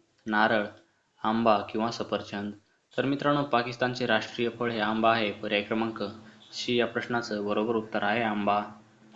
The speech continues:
पुढचा प्रश्न बघा मित्रांनो, कोणत्या राज्यात सर्वात जास्त कोळसा आढळतो? कोणत्या राज्यामध्ये मित्रांनो भारतामधील सर्वात जास्त कोळसा आढळतो?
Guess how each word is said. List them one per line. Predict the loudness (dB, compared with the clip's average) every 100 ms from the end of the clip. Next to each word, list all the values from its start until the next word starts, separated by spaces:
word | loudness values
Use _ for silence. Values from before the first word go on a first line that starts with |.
| -20 -20 -20 -20 -14 -4
पुढचा | 0 2
प्रश्न | 2 0 0
बघा | 4 4
मित्रांनो, | 4 0 0 -2 -6 -20 _ 0
कोणत्या | 2 4 4
राज्यात | 4 6 2
सर्वात | 2 2 4 4
जास्त | 2 0 -2 0
कोळसा | 2 2 4
आढळतो? | 4 6 4 2 0 -2 -4 -18 -20 2
कोणत्या | 4 6
राज्यामध्ये | 6 8 6 4 2
मित्रांनो | 0 0 0
भारतामधील | 0 0 2 2 4 2
सर्वात | 2 2 4
जास्त | 4 2 0 -2
कोळसा | 2 2 6
आढळतो? | 4 4 2 -2